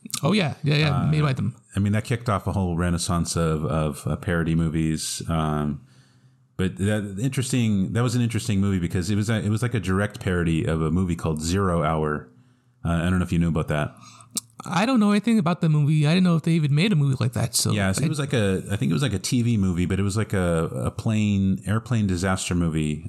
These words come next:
Speaker 2: uh, where, uh, the pilots are unable to fly the plane, and so the, they have to try and land this plane safely. It's pretty much a shot-for-shot remake.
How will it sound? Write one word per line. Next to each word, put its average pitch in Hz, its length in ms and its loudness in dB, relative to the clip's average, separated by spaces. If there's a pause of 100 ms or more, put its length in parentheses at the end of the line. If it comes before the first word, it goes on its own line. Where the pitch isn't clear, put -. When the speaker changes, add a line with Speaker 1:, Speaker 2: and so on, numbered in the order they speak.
Speaker 2:
uh, 80 200 0
where, 80 500 0 (440)
uh, 82 140 0
the 76 80 -2
pilots 95 800 -2 (140)
are 90 140 0
unable 87 240 0
to 85 80 -2
fly 87 200 -2
the 82 80 -4
plane, 117 460 0
and 87 220 0
so 85 140 -4
the, 78 260 -4
they 82 120 -2
have 85 200 -4
to 85 80 -4
try 87 200 -4
and 80 140 0
land 82 180 0
this 80 100 -4
plane 82 200 -4
safely. 101 320 -2
It's 104 100 -2
pretty 135 160 -2
much 117 300 -2 (480)
a 87 160 0
shot-for-shot 98 800 -2
remake. 90 800 0